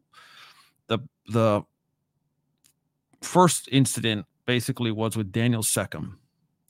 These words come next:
And Daniel, uh, he, if you know him, you prob-, you might, he's from Australia. He has the Israel, Islam, and End Times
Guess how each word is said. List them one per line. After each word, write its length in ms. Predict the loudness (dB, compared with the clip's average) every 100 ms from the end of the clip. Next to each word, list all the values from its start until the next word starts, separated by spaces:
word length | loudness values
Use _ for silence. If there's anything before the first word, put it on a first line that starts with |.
| _ _ _ _ _ _ -20 -2
And 600 | 2 2 2 0 -2 -4 -10 _ _ _ _ _ _ _ _ _ _ _ _ _ _ _ _ _ 0
Daniel, 640 | 4 6 8 8 8 4 -6 _ _ _ -4
uh, 140 | -2
he, 380 | 0 4 4 4
if 120 | 0
you 80 | 2
know 200 | 6 6
him, 360 | 6 4 4 0
you 100 | -2
prob-, 320 | -2 -2 -4 _
you 100 | -4
might, 420 | 0 2 0 -4 -10 _ _ _ _ _
he's 360 | -4 -4 -4
from 260 | -6 -4 -4
Australia. 720 | -4 4 6 8 8 8 6
He 300 | 2 2 2
has 400 | 0 0 -2 -6
the 400 | -6 -4 -4 -6 _ -8
Israel, 420 | -4 0 2 2
Islam, 320 | 0 0 0 0
and 80 |
End 180 | -2 -4
Times 800 | 0 2 2 2 2 -2 -6 -14